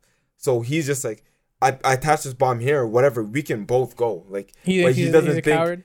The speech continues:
Speaker 1: he doesn't think Zeke will actually, like, blow himself up because
Speaker 2: Yeah.
Speaker 1: of, like, his plans and his missions. So I,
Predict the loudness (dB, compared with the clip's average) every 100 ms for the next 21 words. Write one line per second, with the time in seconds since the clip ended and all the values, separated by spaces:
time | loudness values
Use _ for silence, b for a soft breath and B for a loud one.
0 | _ -6 -4 0 -2 -2 -6 -8 -8 -8
1 | -4 -2 2 0 -2 -6 -8 -8 -10 -4
2 | 2 2 0 -6 -6 -8 -4 -6 -6 _
3 | b -6 0 0 0 -4 -6 -8 -12 -16
4 | -14 -6 -4 -4 -6 -10 -12 -12 -12 -20
5 | _ _ _ _ -6 2 2 2 -2 -4
6 | 0 0